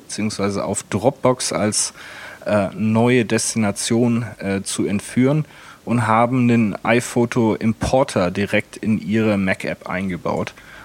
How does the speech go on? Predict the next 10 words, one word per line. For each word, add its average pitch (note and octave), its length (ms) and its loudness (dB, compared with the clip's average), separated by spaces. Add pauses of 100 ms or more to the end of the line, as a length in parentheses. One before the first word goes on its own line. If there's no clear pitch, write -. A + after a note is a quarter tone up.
(140)
Und G2+ 400 -2
man G#2 220 0
kann G2+ 200 0
jetzt G2+ 180 -2
im G2 120 -2
praktisch - 560 0
direkt G#2 360 -2
über G#2 520 2 (320)
die F2+ 320 0 (360)
Dropbox-App - 720 0